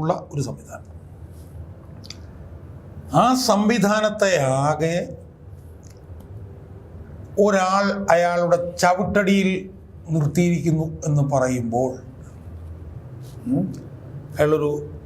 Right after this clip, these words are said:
നൂല് വലിച്ചാൽ കളിക്കുന്നൊരു പാവകളി പോലെ ആ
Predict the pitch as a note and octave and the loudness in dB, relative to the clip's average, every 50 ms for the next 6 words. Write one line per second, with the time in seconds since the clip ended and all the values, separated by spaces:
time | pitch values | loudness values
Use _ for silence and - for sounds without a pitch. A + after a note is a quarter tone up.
0 | - D#3 D3 D#3+ F3 F3+ F3 F3 D#3+ D3+ D#3+ E3+ F3 D#3+ D#3 D#3+ D#3+ - - C#3+ | 0 2 4 4 4 4 4 2 2 0 0 2 2 2 2 2 -2 -2 0 0
1 | D3+ D#3 - E3+ D#3 D#3 C#3+ - - - D3 D3+ E3 F3+ F3+ G3 E3+ F3+ F#3 F#3 | 0 2 0 -2 -2 -2 -4 -4 2 4 6 6 6 6 4 4 4 4 2 4
2 | F#3 F3 C#3+ C#3+ C3+ C3+ C3+ C3+ D#3+ G3 - - - - - - - - - - | 2 4 4 4 4 4 2 2 0 -2 -4 -6 -12 -16 -18 -20 -20 -20 -20 -20
3 | - - - - - D3 C#3+ | -20 -20 -20 -20 -6 2 4